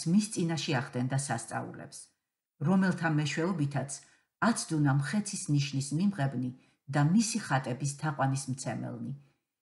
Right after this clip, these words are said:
და ორივენი ცოცხლად იქნენ ჩაყრილნი ცეცხლის ტბაში,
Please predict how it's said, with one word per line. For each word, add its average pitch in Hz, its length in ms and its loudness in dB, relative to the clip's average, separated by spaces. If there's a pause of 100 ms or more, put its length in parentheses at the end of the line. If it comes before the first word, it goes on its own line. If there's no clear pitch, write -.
(120)
და 143 140 2 (160)
ორივენი 175 480 4
ცოცხლად 196 600 0
იქნენ 139 360 2
ჩაყრილნი 127 600 -4 (480)
ცეცხლის 202 580 -2
ტბაში, 127 560 -6